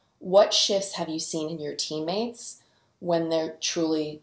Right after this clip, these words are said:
when they truly live from their hearts in a place of elevating others?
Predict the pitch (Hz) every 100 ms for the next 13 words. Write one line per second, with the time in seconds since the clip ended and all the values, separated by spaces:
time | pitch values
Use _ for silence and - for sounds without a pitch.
0 | - 180 175 156 - 226 220 202 156 147
1 | 143 - 147 139 139 - 139 - - -
2 | - 170 - 131 135 - - - - -
3 | - 165 - - _ - 113 98 - -